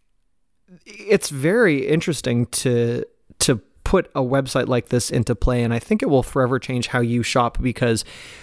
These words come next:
one of the things, especially on Amazon, and I'm not picking on Amazon, I just think that they are a phenomenal website with different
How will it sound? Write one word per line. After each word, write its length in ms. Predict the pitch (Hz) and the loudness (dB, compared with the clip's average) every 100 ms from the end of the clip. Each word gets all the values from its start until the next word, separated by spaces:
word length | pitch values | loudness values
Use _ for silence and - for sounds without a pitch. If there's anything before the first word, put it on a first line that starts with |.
| - | -18
one 180 | - 160 | -2 0
of 80 | 233 | 2
the 80 | 220 | 0
things, 340 | - 123 127 | 0 -2 -2
especially 380 | - - - 180 | -4 -2 -2 0
on 140 | 127 | 0
Amazon, 480 | 120 123 117 113 120 | 0 -2 -2 -4 -2
and 100 | 135 | -2
I'm 80 | 113 | 0
not 160 | 117 - | 0 2
picking 240 | 117 113 | 0 2
on 140 | 110 | 2
Amazon, 340 | 110 110 110 113 | 2 2 2 0
I 60 | |
just 160 | 107 - | 0 -2
think 100 | 117 | -2
that 160 | 117 113 | -2 -2
they 140 | 110 | -2
are 140 | 110 | 0
a 40 | 110 | -2
phenomenal 500 | - 117 110 110 110 | -2 0 2 2 0
website 480 | 113 110 - 113 - | 0 0 0 -2 0
with 280 | 117 113 - - - | -2 -2 -6 -12 -4
different 360 | - 120 117 | 0 2 0